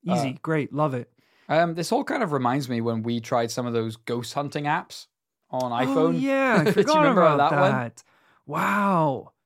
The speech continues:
Speaker 1: That's some real old school T P L. That was back when we were in your first apartment in London.
Speaker 2: Yeah, was that? Yeah, Jesus Christ. That's, like, twenty seventeen, twenty eighteen stuff.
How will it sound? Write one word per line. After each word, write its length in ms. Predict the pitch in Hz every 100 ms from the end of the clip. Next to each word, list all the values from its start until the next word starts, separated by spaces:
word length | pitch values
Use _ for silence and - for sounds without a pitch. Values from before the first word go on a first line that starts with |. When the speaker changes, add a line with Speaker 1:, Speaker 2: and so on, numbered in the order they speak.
| -
Speaker 1:
That's 160 | 208
some 200 | 208 156
real 240 | 139 208 240
old 280 | 190 151
school 640 | - - 147 143 127 - 143
T 180 | - 170
P 200 | 120 139
L. 360 | 151 170 131 117
That 100 | 165
was 140 | 214 139
back 260 | 160 156
when 120 | 151
we 80 | 147
were 400 | 139 143 135 131 -
in 160 | 143
your 240 | 135 131 123
first 560 | - 147 190 - -
apartment 400 | - 165 165 151
in 120 | 135
London. 440 | 131 214 185 123 123 _ _
Speaker 2:
Yeah, 600 | 135 135 185 190 135 110
was 240 | 113 156 160
that? 340 | 233 - - _
Yeah, 260 | 127 123 104
Jesus 340 | 131 123 101
Christ. 240 | 131 113
That's, 180 | 120 120
like, 140 | 113 -
twenty 180 | 127
seventeen, 460 | 113 113 107 131 113
twenty 260 | 120 117 117
eighteen 240 | - 104
stuff. 400 | - 107 104 _